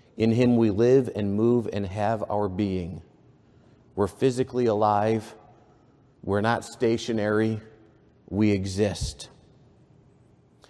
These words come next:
Those within the Areopagus would have understood this in a pantheistic sense. And then Paul does go and quote directly from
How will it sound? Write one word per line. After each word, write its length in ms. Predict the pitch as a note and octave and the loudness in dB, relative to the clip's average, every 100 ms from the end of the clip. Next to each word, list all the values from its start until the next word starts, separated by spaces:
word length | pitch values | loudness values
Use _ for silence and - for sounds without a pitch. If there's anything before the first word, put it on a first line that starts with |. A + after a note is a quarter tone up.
| _ - | _ 4
Those 260 | A#2+ C3 | 6 8
within 280 | C3+ A#2+ B2 | 4 2 2
the 140 | A#2 | 4
Areopagus 720 | G#2+ G#2+ A2+ A#2+ C3 A#2+ B2 A2+ | 2 2 2 0 0 0 0 2
would 140 | A2 | 0
have 100 | G2+ | 2
understood 520 | G#2 G#2 G#2+ - A#2+ | 0 -2 -4 -2 -2
this 180 | A2 A2+ | 0 -4
in 80 | G#2+ | -4
a 60 | F#2 | -4
pantheistic 800 | - G#2+ A2 A#2 B2+ - G#2+ - | -4 -6 -4 -2 -2 -2 -6 -4
sense. 600 | G#2 F#2+ A2+ - - - _ - _ _ _ _ _ _ _ _ | -4 -2 -4 -8 -14 -18 _ -20 _ _ _ _ _ _ _ _
And 120 | A#2 | 2
then 140 | C#3+ D3+ | 4 2
Paul 260 | C#3 C#3+ | 4 2
does 440 | C3 C#3 C#3+ C3 - | 6 6 6 2 -2
go 340 | B2 C3 C#3+ | 4 6 6
and 220 | A#2 A2+ | 2 -2
quote 360 | - - C3 B2 | 0 2 2 2
directly 680 | A#2+ G#2+ B2 C3+ - C3 B2 | 0 2 2 0 -2 0 0
from 540 | - C3 G#2+ A2 B2 | 0 0 2 0 -2